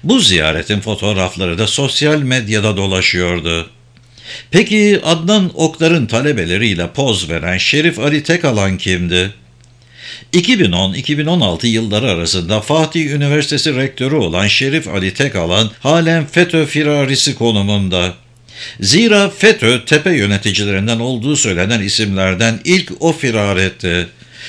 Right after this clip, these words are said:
Gülen'den sonra örgütün başına geçebilecek kişi olarak görülüyordu.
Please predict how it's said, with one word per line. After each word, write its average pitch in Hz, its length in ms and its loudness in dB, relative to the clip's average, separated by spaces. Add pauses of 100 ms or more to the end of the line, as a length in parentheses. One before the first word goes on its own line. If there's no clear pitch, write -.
(120)
Gülen'den 175 640 4
sonra 107 260 0
örgütün 135 600 2
başına 151 360 0
geçebilecek 147 840 0
kişi 151 300 -2
olarak 127 420 2
görülüyordu. 90 840 0